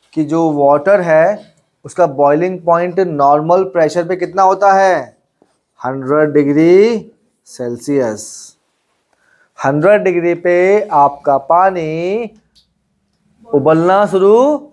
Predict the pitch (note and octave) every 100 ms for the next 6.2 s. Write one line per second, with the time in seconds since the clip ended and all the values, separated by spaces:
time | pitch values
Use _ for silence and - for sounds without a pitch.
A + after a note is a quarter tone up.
0 | _ _ C3+ B2+ B2+ D#3 D3+ E3 D#3 D#3+
1 | E3 - _ _ _ _ _ _ _ _
2 | _ _ _ _ _ _ - - - _
3 | _ C3 F3+ D#3 - _ _ _ _ _
4 | _ _ _ _ _ _ _ _ _ _
5 | _ _ _ _ _ _ - - A#2 C3
6 | C#3+